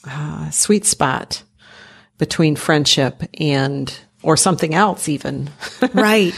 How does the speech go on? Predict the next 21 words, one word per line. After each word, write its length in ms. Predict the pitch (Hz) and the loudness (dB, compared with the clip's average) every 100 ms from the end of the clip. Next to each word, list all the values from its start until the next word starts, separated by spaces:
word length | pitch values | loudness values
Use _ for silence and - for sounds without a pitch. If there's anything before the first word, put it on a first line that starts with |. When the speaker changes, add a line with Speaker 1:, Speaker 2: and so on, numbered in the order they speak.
| - | 2
Speaker 1:
Beyond 320 | 185 190 226 - | 4 6 4 4
friendship 520 | 196 165 - - 165 | 2 2 0 -2 -4
and, 600 | - 180 165 160 165 151 - | -6 0 2 2 0 -4 -2
um, 440 | 156 151 151 151 | 0 0 -2 -4
you 100 | 170 | -2
know, 120 | 147 | -2
being 280 | 151 156 156 | 0 0 -2
the 60 | 156 | 0
leader. 480 | 208 202 123 - - - | 0 0 -4 -8 -14 -4
Speaker 2:
Right. 160 | 180 165 | 0 0
Speaker 1:
And 80 | - | 0
still 340 | - 233 214 | 0 2 2
developing 520 | 185 180 160 147 160 | 2 0 0 -2 -4
good 220 | 143 160 147 | -2 -4 -2
relationships. 1000 | - - - - - - - - - - | -4 -2 -4 -2 -2 -2 -6 -8 -8 -2
Speaker 2:
Yep. 200 | 170 - - _ _ _ - - - | -2 -2 -6 _ _ _ -20 -18 -6
So 200 | - 311 | 2 2
let's 300 | 285 370 - | 4 2 2
talk 200 | 339 339 | 2 2
about, 460 | 302 254 233 226 - | 2 4 4 2 0
um, 440 | 214 196 190 175 | 0 2 0 -4